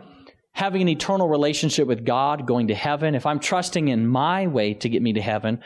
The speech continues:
or religion, and God points out, "No, it's Christ.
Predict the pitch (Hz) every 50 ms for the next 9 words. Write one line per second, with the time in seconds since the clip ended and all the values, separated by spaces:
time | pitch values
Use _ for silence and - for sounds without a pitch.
0 | - - - _ - 135 135 131 131 127 120 113 123 123 123 147 180 175 139 131
1 | 127 120 117 117 - - - - _ - 131 127 117 139 139 143 139 - - 139
2 | 135 - - 123 117 143 165 165 135 113 - - - - - 185 160 127 107 120
3 | - - - - -